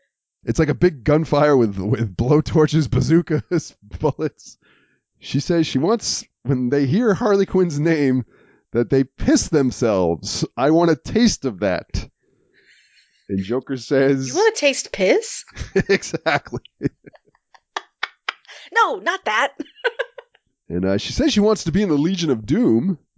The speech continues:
Speaker 1: which I thought was pretty neat, but, uh, Joker says they don't take sidekicks. And, uh, she says that she's a partner, not a sidekick. Then all of a sudden, Batman drops in.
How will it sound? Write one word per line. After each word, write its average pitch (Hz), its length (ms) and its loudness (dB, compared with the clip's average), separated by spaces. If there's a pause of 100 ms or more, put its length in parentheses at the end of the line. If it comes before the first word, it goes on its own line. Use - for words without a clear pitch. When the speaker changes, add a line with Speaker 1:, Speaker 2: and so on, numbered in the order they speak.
(500)
Speaker 1:
which 92 200 -2
I 104 100 4
thought 101 240 0
was 92 120 0
pretty 107 260 2
neat, 117 300 2
but, 101 180 2
uh, 95 140 2
Joker 123 280 2
says 139 260 2
they 127 120 2
don't 185 200 2 (100)
take 185 400 0
sidekicks. - 1040 -4 (840)
And, 107 200 -2
uh, 107 100 2
she 180 220 2
says 156 280 2
that 127 120 -4
she's 117 180 -4
a 98 60 -4
partner, 80 560 -4
not 92 160 -2
a 95 40 0
sidekick. 80 540 -4 (1300)
Then 180 320 0
all 214 160 4
of - 0 -
a 165 100 2
sudden, 165 320 2
Batman 123 480 0
drops 120 440 -2
in. 120 320 0